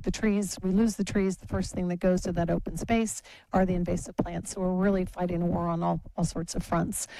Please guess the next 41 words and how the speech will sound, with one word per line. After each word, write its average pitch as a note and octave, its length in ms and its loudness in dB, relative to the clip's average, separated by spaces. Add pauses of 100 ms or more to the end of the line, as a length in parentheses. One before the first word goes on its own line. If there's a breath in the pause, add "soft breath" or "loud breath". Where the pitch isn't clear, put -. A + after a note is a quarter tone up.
(280 loud breath)
Uh, F#3+ 100 10
we F#3 160 4
are F3+ 100 0
working F#3 420 -2
with, F3 380 -4
um, F3+ 500 0
Phil A#3+ 320 4
and F#3+ 220 0
the F3 120 0
maintenance G#3+ 380 0
department G3 400 2
on E3+ 120 0
those E3 200 -2
trees G3 380 2
that E3 160 0
are E3+ 80 0
coming E3 300 -2
down, F3+ 440 2 (380 loud breath)
and F3 420 4
that - 160 2
process - 400 -2
already E3 220 2
started. E3+ 480 0
So F3 260 2
we, F3+ 180 2
we F#3 200 0
know G3 180 6
we'll F3+ 140 2
lose F#3 220 -2
over E3+ 180 -4
six - 240 -10
thousand E3 340 0
trees E3 240 0
in E3+ 140 0
Warner E3+ 200 0
Parks E3+ 380 -2
from F3 140 2
the F3 80 2
emerald E3+ 240 2
ash F3 200 0
borer. F#3 300 0